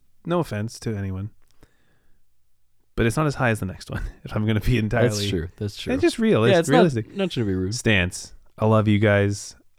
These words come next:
Speaker 1: I might start posting more feet pics if you guys are asking for it.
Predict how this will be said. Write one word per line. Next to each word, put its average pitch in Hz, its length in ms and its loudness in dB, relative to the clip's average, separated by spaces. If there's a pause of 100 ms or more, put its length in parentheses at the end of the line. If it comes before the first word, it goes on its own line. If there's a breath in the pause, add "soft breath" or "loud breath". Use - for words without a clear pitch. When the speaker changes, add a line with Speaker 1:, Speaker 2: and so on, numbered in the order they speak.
Speaker 1:
I 117 80 0
might 143 140 2
start 135 200 0
posting 123 300 2
more 107 100 2
feet 110 240 -4
pics 110 380 0
if 107 120 -6
you 113 100 2
guys 104 240 2
are 110 240 -6
asking 101 300 -2
for 104 260 -2
it. 101 160 -2